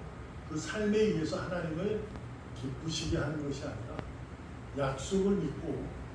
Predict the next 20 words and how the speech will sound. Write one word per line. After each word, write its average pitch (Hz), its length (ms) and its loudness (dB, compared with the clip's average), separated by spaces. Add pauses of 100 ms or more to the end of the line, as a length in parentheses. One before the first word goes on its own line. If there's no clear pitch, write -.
(100)
우리의 127 180 -2
약속에 151 640 -2 (120)
의한 175 280 2 (1040)
그 113 80 -6
삶을 160 540 -2
살아가는 190 640 -2
것이 101 220 -6 (1500)
귀한 135 160 2
겁니다. 117 300 -2 (800)
그 175 60 0
살아감에 185 540 8
있어서 190 460 2 (680)
가장 175 420 2 (300)
중요한 170 540 4
포인트는 180 540 0 (540)
여러 139 200 4
가지가 180 260 6
있겠지만, 135 560 2 (920)
하나님 156 400 0
앞에 165 420 0